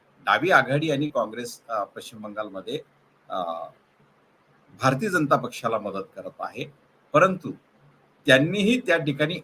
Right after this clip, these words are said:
एक गोष्ट मात्र स्पष्टपणे सांगितली की माझं आव्हान आहे भारतीय जनता पक्षाला की, की त्यांनी दोनशेच्या पुढे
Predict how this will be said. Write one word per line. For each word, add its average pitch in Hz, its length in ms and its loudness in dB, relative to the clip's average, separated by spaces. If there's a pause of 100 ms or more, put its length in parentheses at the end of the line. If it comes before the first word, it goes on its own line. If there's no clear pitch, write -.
एक 180 220 -4
गोष्ट 143 280 -4
मात्र 120 260 -4
स्पष्टपणे 117 640 -8
सांगितली 104 520 -8 (440)
की 156 60 0
माझं 147 280 6
आव्हान 151 400 0
आहे 147 220 4
भारतीय 127 380 -4
जनता 113 300 -6
पक्षाला - 440 -6
की, 139 180 -10 (400)
की 117 60 -10
त्यांनी 120 340 -6 (500)
दोनशेच्या 156 600 0
पुढे 117 380 -8